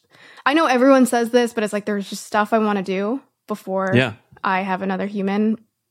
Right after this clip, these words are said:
Speaker 1: brought into the world. And again, recognizing that I am mentally not, uh, I don't know, it's not so much, like, not giving enough, but just, like, there will be a time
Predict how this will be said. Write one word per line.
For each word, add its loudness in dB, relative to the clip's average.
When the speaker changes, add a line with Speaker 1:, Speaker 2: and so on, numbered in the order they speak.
Speaker 1:
brought 0
into -4
the -4
world. 2
And -2
again, -4
recognizing 2
that -2
I 4
am 2
mentally 2
not, 2
uh, -2
I -6
don't -2
know, -4
it's -10
not 0
so -6
much, 0
like, -6
not 0
giving 0
enough, 2
but -4
just, -10
like, -12
there 0
will 6
be 2
a 2
time -2